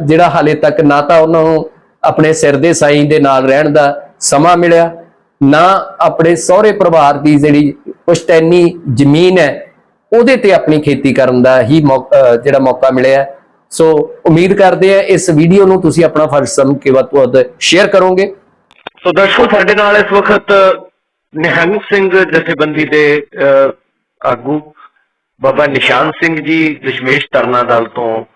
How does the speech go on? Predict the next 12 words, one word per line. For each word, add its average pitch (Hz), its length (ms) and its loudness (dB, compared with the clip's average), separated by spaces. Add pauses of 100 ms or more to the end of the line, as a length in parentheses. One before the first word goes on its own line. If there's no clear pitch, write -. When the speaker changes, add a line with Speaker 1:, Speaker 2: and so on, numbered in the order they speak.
(240)
Speaker 2:
ਸਾਡੇ 110 160 -2
ਨਾਲ 113 180 -2
ਜੁੜੇ 107 320 -4
ਨੇ। 113 220 -6 (880)
ਅਹ, 117 420 -2 (340)
ਸਭ 147 140 -2
ਤੋਂ 180 100 0
ਪਹਿਲਾਂ 165 340 0
ਬਾਬਾ 151 260 -2
ਜੀ, 165 240 0 (640)
ਮੇਰੀ 156 240 0
ਆਵਾਜ਼ 131 340 0